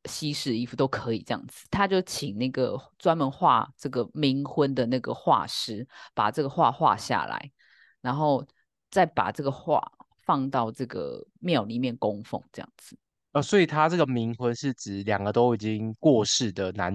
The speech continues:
Speaker 2: 女吗？
Speaker 1: 那我这边就要特别介绍一下，这个冥婚呢，它的，它就其中一个是死者，就是过世的那一个人，然后另外一个的话，它一定不能是真实存在的人，
Speaker 2: 对。
Speaker 1: 他一定是要架空的人物。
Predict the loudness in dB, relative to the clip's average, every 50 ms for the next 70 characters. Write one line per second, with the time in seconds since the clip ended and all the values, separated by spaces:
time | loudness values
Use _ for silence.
0 | 0 0 -2 -2 -4 -8 -12 -12 -12 -14 -16 _ _ _ _ _ 0 2 2 2
1 | 2 2 2 2 2 4 4 4 4 4 2 0 0 0 0 0 0 -2 0 2
2 | 0 0 0 -2 -8 -6 -4 -4 -4 -4 -6 -14 _ _ -20 -20 -20 -20 -20 -20
3 | _ -4 2 4 4 4 4 2 0 0 -2 0 2 2 2 2 2 0 0 0
4 | 0 -2 -4 -4 0 0 0 0 0 2 2 2 2 2 -2 -2 0 0 2 2
5 | 0 0 0 0 0 2 2 2 2 2 0 0 0 -4 -6 -8 -8 -8 -8 -8
6 | -6 -4 -4 -4 -4 -4 -4 -6 -4 -2 -2 -2 -2 -2 -4 -6 -6 -4 -4 -4
7 | -4 -4 -6 -8 -12 -12 -12 -14 -12 -6 -2 0 0 0 2 2 2 2 2 4
8 | 2 2 2 2 2 0 0 -2 -6 -20 -20 _ -2 -2 -2 0 0 -2 -4 0
9 | 2 2 2 2 2 2 2 2 4 2 0 0 -2 -4 -4 -4 -2 -2 -2 -4
10 | -6 -12 -16 _ _ _ _ _ _ _ 2 4 4 4 2 -2 -4 -6 -6 -4
11 | -4 -2 2 2 2 2 0 -6 -10 -12 -14 -16 -18 _ -2 0 0 2 0 0
12 | -2 0 0 2 0 2 2 0 0 0 -2 -4 -4 -4 -4 -2 -4 -4 -6 -6
13 | -8 -8 -8 -10 -12